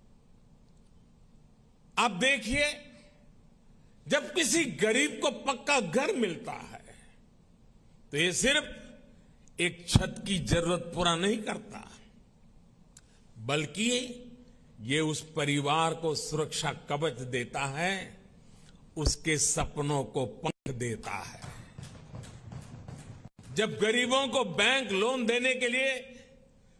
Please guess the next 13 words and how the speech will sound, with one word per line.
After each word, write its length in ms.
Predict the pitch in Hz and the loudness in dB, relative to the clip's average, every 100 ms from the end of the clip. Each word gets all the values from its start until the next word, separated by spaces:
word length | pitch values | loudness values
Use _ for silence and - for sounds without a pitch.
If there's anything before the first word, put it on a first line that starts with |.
| - | -8
सरकार 560 | - 214 214 220 233 226 | -2 0 2 2 4 2
अपनी 340 | 214 214 220 | 0 0 0
तरफ 320 | 220 214 - | 2 -2 0
से 140 | 208 180 | 0 0
गारंटी 540 | 185 214 220 226 220 | 2 2 2 0 -2
देती 420 | 180 202 202 240 | 0 -2 -2 -2
है, 340 | 196 180 - - - - - - - - - | -2 -4 -10 -20 -20 -20 -20 -20 -20 -20 -6
तब 180 | 147 160 | -2 0
उनको 640 | 180 175 269 311 294 - - - - - - - - | -2 2 4 4 0 -6 -16 -20 -20 -20 -20 -20 -2
एक 200 | 180 180 | -2 0
साथी 580 | - 165 180 - - 247 | 0 0 0 0 2 2
मिलता 420 | 180 131 113 - | 2 -2 -4 -4
है। 540 | 104 - - - - | -6 -6 -14 -20 -20